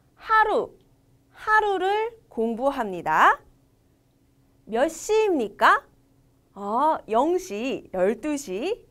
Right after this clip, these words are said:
몇 시입니까? 네, 열한 시 오십구 분입니다. 영 시, 열두 시부터 열한 시 오십구 분까지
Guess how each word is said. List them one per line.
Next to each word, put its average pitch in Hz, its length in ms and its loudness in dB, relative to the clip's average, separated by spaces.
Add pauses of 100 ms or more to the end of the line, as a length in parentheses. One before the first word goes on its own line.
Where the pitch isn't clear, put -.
(340)
몇 233 220 0
시입니까? 339 960 0 (880)
네, 190 600 2 (300)
열한 226 680 0
시 427 460 0 (420)
오십구 240 1000 -6
분입니다. 254 840 0 (680)
영 330 340 0
시, - 360 -8 (280)
열두 233 380 -2
시부터 196 880 -2 (380)
열한 339 460 2
시 339 420 -4
오십구 285 920 -8
분까지 269 1000 -4